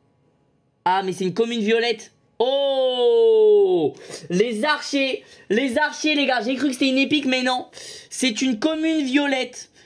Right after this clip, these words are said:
Putain, mais c'est bizarre, du coup, le, le bail de, des communes, des communes violettes. Après, on va voir si plus tard, on a les archers ou le feu à squelette en commune normale. Ok, les archers en commune violette. Et attention, pour terminer, les gars, est-ce qu'on, ouh, on termine sur une brillance ?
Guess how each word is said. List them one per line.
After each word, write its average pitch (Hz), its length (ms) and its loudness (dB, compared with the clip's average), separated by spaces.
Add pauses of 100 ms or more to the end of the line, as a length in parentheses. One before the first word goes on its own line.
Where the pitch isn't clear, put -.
(220)
Putain, 294 140 -4
mais 240 100 0
c'est 202 140 -4
bizarre, 233 340 -4
du 175 140 -4
coup, 214 180 -6
le, 170 180 0
le 175 140 0
bail 180 240 -4
de, 165 160 -4
des 156 160 -4
communes, 190 400 -2
des 151 140 -6
communes 175 240 -4
violettes. 170 420 -8 (220)
Après, 202 200 -6
on 277 60 -6
va 226 140 -2
voir 262 120 -10
si 208 140 -6
plus 185 160 -4
tard, 240 160 -4
on 196 60 -4
a 180 40 -2
les 170 200 -2
archers 208 420 -2
ou 170 140 -2
le 160 200 2
feu 180 200 -4
à 185 60 -6
squelette 190 420 -2
en 147 300 -4 (200)
commune 185 540 0
normale. 147 580 -4 (800)
Ok, 185 240 2 (220)
les 180 200 2
archers 190 220 -4
en 185 60 -4
commune 185 260 0
violette. 185 460 0 (240)
Et 185 100 4
attention, 185 520 -2
pour 190 200 -4
terminer, 190 480 2
les 185 140 4
gars, 185 320 0
est-ce 190 200 0
qu'on, 208 120 -6 (160)
ouh, 320 420 2
on 277 60 -6
termine 294 280 -2
sur 294 120 0
une 285 80 2
brillance ? 302 500 0